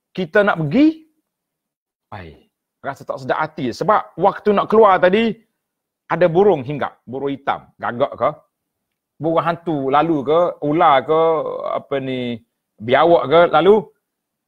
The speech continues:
Nabi kata apa? "Man raddathu at-tiyarah." Tadi hadis yang saya baca tak habis. "Man raddathu at-tiyarah", siapa dia tak jadi pergi dengan sebab menganggap sial satu-satu benda, "faqad asyraka",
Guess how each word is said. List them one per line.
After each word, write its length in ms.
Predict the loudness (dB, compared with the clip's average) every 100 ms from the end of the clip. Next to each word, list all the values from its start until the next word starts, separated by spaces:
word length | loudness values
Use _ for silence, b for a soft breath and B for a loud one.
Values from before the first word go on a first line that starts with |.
| _ _ _ _ _ _ _
Nabi 320 | -4 -2 2 2
kata 240 | 4 4
apa? 140 | 4 4 0 -10 _ _ _ _ -20 -12
"Man 320 | -6 -4 -4 -4
raddathu 880 | -2 -4 -2 -2 -2 -4 -6 -4
at-tiyarah." 480 | -6 -10 -8 -8 -8 -12 _ _
Tadi 240 | -10 -6
hadis 240 | -6 -6
yang 40 | -6
saya 80 | -6
baca 160 | -6 -6
tak 160 | -12
habis. 240 | -14 -16 _ _ _ -8
"Man 240 | -2 2
raddathu 640 | 2 0 0 -2 0 -2 -4
at-tiyarah", 720 | -4 -2 2 4 4 2 -2 _
siapa 600 | -20 -4 0 0 -2 -2 0 0
dia 240 | 0 -2
tak 240 | -4 -4
jadi 260 | 0 0 0 -2
pergi 480 | -4 -4 -6 -8 -12 _ _ _
dengan 240 | -8 -4 -4
sebab 320 | -4 -4 -4
menganggap 640 | -4 -4 -2 -2 -4 -6
sial 480 | -8 0 2 2 0
satu-satu 560 | -4 -4 -2 -6 -6 -6
benda, 400 | 2 2 2 -2 _ _ _ _ _
"faqad 480 | -6 -2 -4 -2
asyraka", 640 | -6 -4 -4 -2 0 0